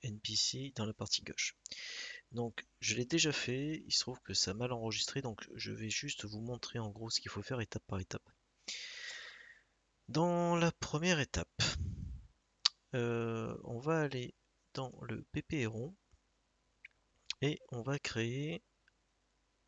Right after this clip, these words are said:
une nouvelle fonction qui est le Load Inventory N P C and Player. Voilà, vous l'avez ici.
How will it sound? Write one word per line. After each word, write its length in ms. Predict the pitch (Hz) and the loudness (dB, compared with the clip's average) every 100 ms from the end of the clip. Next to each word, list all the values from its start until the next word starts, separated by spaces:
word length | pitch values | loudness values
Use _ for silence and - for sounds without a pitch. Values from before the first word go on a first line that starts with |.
| - | -8
une 360 | 127 120 113 101 | -6 -4 -4 -4
nouvelle 320 | 131 156 165 | 0 2 2
fonction 680 | - 110 - - 131 139 143 | -2 0 2 2 0 -6 -8
qui 260 | - 123 127 | -8 -4 -4
est 100 | - | -6
le 300 | 127 120 - - _ _ _ _ - | -2 0 0 -6 _ _ _ _ -10
Load 380 | - 131 143 - | 0 2 2 0
Inventory 640 | - 127 123 - 110 123 143 - | -2 -2 -2 -4 -2 -2 -4 -2
N 140 | 131 127 | -2 -2
P 100 | - | 0
C 300 | - - 143 - | 2 4 2 0
and 160 | 139 139 - | -2 -2 -6
Player. 300 | - 117 - - _ _ _ _ _ _ _ _ 214 - _ - | -2 0 0 -6 _ _ _ _ _ _ _ _ -20 -20 _ -10
Voilà, 220 | - - - | -8 -10 -14
vous 80 | - | -10
l'avez 160 | 110 104 | -6 -4
ici. 400 | - - 151 | -2 -2 -2